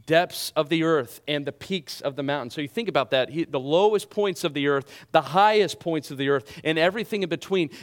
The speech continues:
God is supreme. He is sovereign over it all. He has authority over everything. He has control every, over everything. S-, think about Psalm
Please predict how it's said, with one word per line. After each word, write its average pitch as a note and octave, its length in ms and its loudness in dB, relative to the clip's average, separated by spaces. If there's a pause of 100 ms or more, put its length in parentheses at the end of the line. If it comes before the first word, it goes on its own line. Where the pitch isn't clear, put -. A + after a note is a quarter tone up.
(140)
God F#3 340 4
is F#3+ 120 0
supreme. F3+ 580 0
He F#3+ 160 2
is D3+ 160 0
sovereign G3 760 2 (240)
over D3 640 2 (360)
it C3+ 140 0
all. A2 420 0 (680)
He E3+ 80 0
has E3 140 2
authority F3+ 460 0
over D#3 200 0
everything. C3+ 480 -4 (840)
He F3 120 0
has G3 100 0
control G#3 720 2
every, C3 320 0
over C#3 260 -2
everything. A#2 480 -2
S-, - 120 -12
think G3 260 -2
about F3+ 240 2
Psalm F3+ 400 0